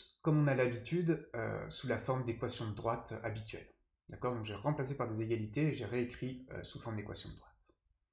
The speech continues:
Puis je vais représenter ça dans le plan. Donc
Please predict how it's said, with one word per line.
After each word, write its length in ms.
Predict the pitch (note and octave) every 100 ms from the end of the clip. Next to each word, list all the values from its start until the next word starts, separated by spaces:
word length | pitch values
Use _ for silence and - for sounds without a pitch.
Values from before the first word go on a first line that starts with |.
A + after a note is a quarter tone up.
| _ - - - -
Puis 80 | B2+
je 80 | A#2+
vais 60 |
représenter 760 | A#2+ C3+ - C3 A2+ A2 C#3 -
ça 160 | - A#2
dans 100 | G#2+
le 80 | G2
plan. 140 | - - _ - - - - _ _ _ _
Donc 180 | - G2+